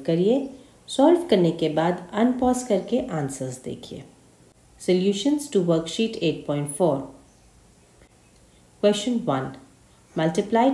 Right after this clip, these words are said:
twenty-three point eight centimeters by four। तो हम पहले एक के नीचे एक लिखेंगे, multiply का sign लगाएंगे और इसको normal multiply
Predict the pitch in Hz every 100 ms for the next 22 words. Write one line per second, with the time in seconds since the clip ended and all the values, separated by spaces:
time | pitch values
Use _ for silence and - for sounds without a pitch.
0 | 269 170 170 - 226 247 247 240 240 180
1 | 175 170 156 151 151 147 160 170 175 151
2 | 143 185 233 - - _ - 175 131 117
3 | - - _ - _ _ _ _ 170 151
4 | 160 160 - 170 170 170 156 147 156 156
5 | 165 - 190 214 294 196 160 175 185 233
6 | 269 269 233 233 240 233 233 233 254 277
7 | - - - - - 208 233 208 - 269
8 | 269 190 185 202 262 320 214 170 190 226
9 | 240